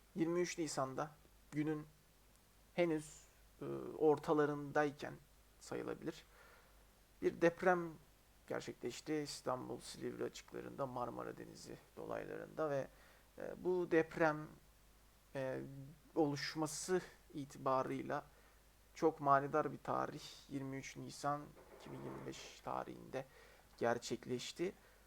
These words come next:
Ve size şuradan yürümek istiyorum izninizle. Bu cumhuriyet hiç kolay kazanılmadı ve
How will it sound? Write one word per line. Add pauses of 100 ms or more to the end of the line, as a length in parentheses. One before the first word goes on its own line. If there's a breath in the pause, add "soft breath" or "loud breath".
(200 soft breath)
Ve
size
şuradan (220)
yürümek
istiyorum
izninizle. (1800 soft breath)
Bu
cumhuriyet (360)
hiç
kolay
kazanılmadı
ve